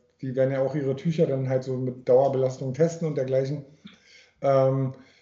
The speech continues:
kann man schon ziemlich präzise sozusagen sich dann sein Produkt, äh, zurecht designen?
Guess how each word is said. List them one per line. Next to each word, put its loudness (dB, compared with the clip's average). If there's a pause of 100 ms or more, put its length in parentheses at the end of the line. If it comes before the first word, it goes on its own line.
(180)
kann -2
man 4
schon 2 (1400)
ziemlich 0
präzise 0
sozusagen 0
sich 0
dann 4
sein 4
Produkt, -4 (380)
äh, 2 (460)
zurecht 2
designen? 0